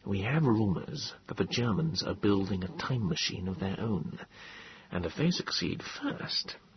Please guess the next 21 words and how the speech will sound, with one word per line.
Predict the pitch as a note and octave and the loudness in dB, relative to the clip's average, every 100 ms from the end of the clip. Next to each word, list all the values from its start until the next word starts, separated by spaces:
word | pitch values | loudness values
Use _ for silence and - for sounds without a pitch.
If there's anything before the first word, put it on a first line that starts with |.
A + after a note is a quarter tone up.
| - | -16
if | - | -8
the | - F#2 | -4 4
Reich | A#2+ C3+ - - | 6 6 0 -2
gets | - - | -2 -2
functioning | - G2 B2 - F#2 F2+ | -6 -2 0 2 2 2
chronic | F2+ - G#2+ F2+ | 0 2 2 2
displacement | - G2 A#2+ A2+ - F#2 | -2 2 2 4 2 0
warfare | F#2+ - - F2+ | 0 2 2 2
capabilities." | F#2 G2 - G2 - - - - - - - - - | 2 4 2 4 2 -2 -6 -20 -20 -20 -20 -20 -6
"Yes?" | C#3+ - F#3+ - - _ - - - - - - _ _ _ - | -4 0 0 -2 -20 _ -20 -20 -20 -20 -20 -20 _ _ _ 4
And | A2+ | 6
he | |
painted, | A#2 C#3+ G#2+ D2+ F#2+ F#2+ - | 10 10 10 4 0 -10 0
for | G2+ | 6
my | F2+ | 10
benefit, | G2 G#2 G2 F2 - - - _ | 10 10 8 2 -2 -20 -20 _
a | - | 10
brief | C3+ E3 A2 - | 12 12 12 10
but | A#2+ - - - | 8 8 -20 -4
chilling | - G3+ G#2 D#2 E2 | 10 12 12 8 4
portrait, | A2 - - E2 - | 6 6 4 2 0